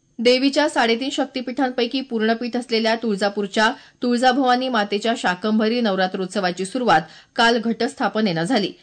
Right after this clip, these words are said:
येत्या बुधवारी सकाळी सात वाजता जलकुंभ यात्रेला सुरुवात होईल. त्यानंतर शतचंडी होम, पूर्णाहुती, अन्नदान, महाप्रसाद असे कार्यक्रम होणार आहेत. या महोत्सवासाठी राज्याच्या कानाकोपऱ्यासह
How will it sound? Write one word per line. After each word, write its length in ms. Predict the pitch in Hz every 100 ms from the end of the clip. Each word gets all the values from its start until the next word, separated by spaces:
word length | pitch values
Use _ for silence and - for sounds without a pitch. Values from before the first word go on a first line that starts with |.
| _ _ -
येत्या 220 | 233 254
बुधवारी 460 | 240 233 254 269
सकाळी 320 | 277 240 220 233
सात 220 | 214 196
वाजता 320 | 214 220 233 226
जलकुंभ 520 | 208 202 202 226 269
यात्रेला 480 | 233 196 196 190 196
सुरुवात 340 | 202 180 196 254
होईल. 260 | 220 254 - - _ -
त्यानंतर 400 | 247 247 247 277
शतचंडी 600 | 269 214 - 247 233 262
होम, 260 | 240 226 240
पूर्णाहुती, 800 | - 220 202 214 220 214 233 233
अन्नदान, 540 | 185 196 196 202 208
महाप्रसाद 580 | 180 196 208 233 185 156 - - 208
असे 220 | 220 254
कार्यक्रम 480 | 202 190 208 202 233
होणार 220 | 190 165
आहेत. 220 | 220 175 - _ _ _ _ -
या 140 | 254
महोत्सवासाठी 760 | 247 269 269 262 262 269 262 269
राज्याच्या 460 | 196 190 208 233
कानाकोपऱ्यासह 920 | 233 180 196 208 190 175 - 262 165